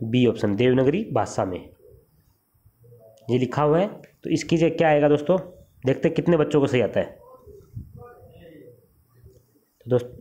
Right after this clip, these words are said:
नहीं, नहीं, आप देवनागरी भाषा की जगह क्या आएगा, ये बताना आपको। चलिए दोस्तों, क्वेश्चन नंबर सत्रह का एकदम राइट आंसर रहेगा, देवनागरी भाषा की जगह हिंदी होना चाहिए।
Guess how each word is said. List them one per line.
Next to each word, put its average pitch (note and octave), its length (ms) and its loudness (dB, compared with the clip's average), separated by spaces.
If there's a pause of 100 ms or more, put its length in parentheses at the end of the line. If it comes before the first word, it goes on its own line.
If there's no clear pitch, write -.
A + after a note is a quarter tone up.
नहीं, D3 140 2
नहीं, C#3+ 120 4
आप C3+ 120 2
देवनागरी D#3 400 2
भाषा C3 280 0
की D3 140 -2
जगह D3 240 2
क्या C3+ 120 0
आएगा, A2 240 2 (920)
ये B2 120 2
बताना G#2 260 0
आपको। - 240 -8 (960)
चलिए C#3 160 2
दोस्तों, D3+ 180 2
क्वेश्चन D#3 240 0
नंबर D#3 100 2
सत्रह C#3+ 260 0
का D3 60 2
एकदम C#3 260 2
राइट B2 220 0
आंसर B2+ 220 0
रहेगा, C3+ 200 4
देवनागरी C#3+ 460 4
भाषा A#2 340 0
की D3+ 140 0
जगह B2+ 320 2 (760)
हिंदी B2+ 340 2
होना A#2+ 240 4
चाहिए। F2+ 400 -4